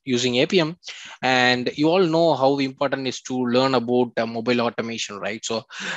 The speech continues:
uh, there are a lot of jobs in the market that demands you to know A P M, right? So that is very important core skill. If you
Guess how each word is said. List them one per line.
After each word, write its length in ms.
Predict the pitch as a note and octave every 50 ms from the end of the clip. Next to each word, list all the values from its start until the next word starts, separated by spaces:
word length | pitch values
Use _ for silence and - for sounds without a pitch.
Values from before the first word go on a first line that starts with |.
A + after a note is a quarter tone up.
| - - _
uh, 140 | - A#2+ A#2
there 180 | A2+ A2 B2 C3
are 100 | B2+ B2
a 40 | B2
lot 200 | B2 C#3 E3 E3+
of 160 | D#3 C#3 B2+
jobs 400 | D3 C#3+ C#3 D3 D3 C3+ - -
in 80 | C3+
the 60 | C3 A#2+
market 520 | A#2+ B2+ C3 C3+ - - C3+ B2+ B2 A#2
that 120 | A#2+ A2 G#2+ G#2+ - _
demands 520 | - B2 C3 C#3 D3+ D3+ D3+ D3+ C#3+ - -
you 120 | C3 B2+ B2
to 100 | - A#2+
know 340 | A#2+ B2 C3+ D#3 F3 F3 _ _ _ _ _
A 140 | - B2 A#2+
P 120 | - -
M, 140 | G#2 G#2+ G#2+ _ _ - - A2
right? 260 | A2 C#3 D#3+ - -
So 80 | D3+
that 300 | C3 A#2+ A#2+ C3 C3+ -
is 120 | D3+ C3 B2
very 300 | A#2+ C3 C#3+ D#3 E3 D#3
important 420 | C#3+ C#3+ D#3 D3 C#3+ C#3 C#3 - -
core 120 | C#3+ C#3
skill. 280 | C3+ - - D#3 D3 C#3
If 120 | - -
you 80 | B2+